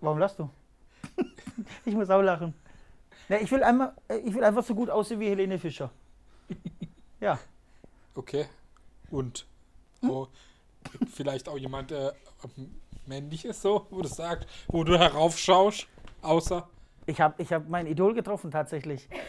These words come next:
Speaker 1: Letztes Jahr hab ich, äh, zu meinem Geburtstag hab ich von Freunden und, und der Familie hab ich ein, äh, Geburtstagsgeschenk bekommen und da dürfte ich zu David Hasselhoff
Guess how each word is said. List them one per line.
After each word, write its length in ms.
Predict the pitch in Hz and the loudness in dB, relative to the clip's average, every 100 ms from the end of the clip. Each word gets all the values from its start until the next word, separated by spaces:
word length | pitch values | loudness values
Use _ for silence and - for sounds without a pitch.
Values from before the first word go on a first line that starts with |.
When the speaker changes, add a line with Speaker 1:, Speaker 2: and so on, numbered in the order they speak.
| - - - | -14 -16 -8
Speaker 1:
Letztes 500 | 156 202 208 - 214 | 4 4 4 -2 0
Jahr 220 | 190 180 185 | 2 2 0
hab 180 | 180 | -2
ich, 220 | 180 165 165 | -4 -4 -4
äh, 360 | 170 160 160 | -2 -2 -4
zu 120 | - 170 | -6 -6
meinem 160 | 165 | -4
Geburtstag 500 | 160 165 185 - 170 | -4 -4 -6 -4 -6
hab 80 | 175 | -4
ich 80 | 165 | -8
von 160 | - 165 | -8 -10
Freunden 380 | 160 165 175 185 | -4 -4 -4 -6
und, 120 | 165 160 - - _ | -8 -10 -18 -20 _
und 40 | - | -10
der 60 | |
Familie 400 | 151 165 175 180 | -4 -2 2 2
hab 140 | 175 165 | 2 0
ich 160 | 151 175 | -2 -2
ein, 260 | 165 160 | -2 -2
äh, 120 | 156 151 | -4 -4
Geburtstagsgeschenk 800 | 156 185 - 190 - 165 175 | -2 -2 -2 -6 -6 -8 -6
bekommen 380 | 170 165 175 175 | -6 -2 -2 -2
und 140 | 165 151 | -6 -8
da 40 | |
dürfte 280 | 151 165 - | -6 -8 -8
ich 80 | 160 | -8
zu 100 | 170 | -6
David 300 | 160 160 160 | -4 -4 -4
Hasselhoff 560 | 160 - 170 160 - | -6 -4 -2 -2 -4